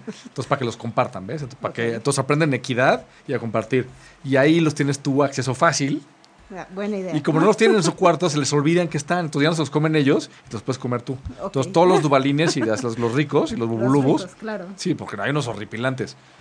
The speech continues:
Speaker 2: Así es.
Speaker 1: Mamás y papás, por favor, esas bolsitas de chicharrones de plástico, así son, por, esos no son ni interesantes.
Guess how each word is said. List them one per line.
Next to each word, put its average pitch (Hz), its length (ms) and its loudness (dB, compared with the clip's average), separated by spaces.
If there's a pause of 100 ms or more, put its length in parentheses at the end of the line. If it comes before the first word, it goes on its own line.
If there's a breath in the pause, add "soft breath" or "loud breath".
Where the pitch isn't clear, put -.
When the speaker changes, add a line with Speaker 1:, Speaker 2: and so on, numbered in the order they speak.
(120)
Speaker 2:
Así - 240 -18
es. - 60 -18
Speaker 1:
Mamás 160 580 2
y 139 80 -6
papás, 120 420 0
por 131 160 -8
favor, 131 300 2
esas 151 200 -2
bolsitas 139 580 0 (280 loud breath)
de 127 160 -4
chicharrones 135 600 0
de 123 60 0
plástico, 127 580 -2
así 113 160 -8
son, 127 140 -8
por, - 200 -8
esos 156 220 -8
no 165 140 -4
son 170 180 -6
ni 160 80 -4
interesantes. 120 720 -10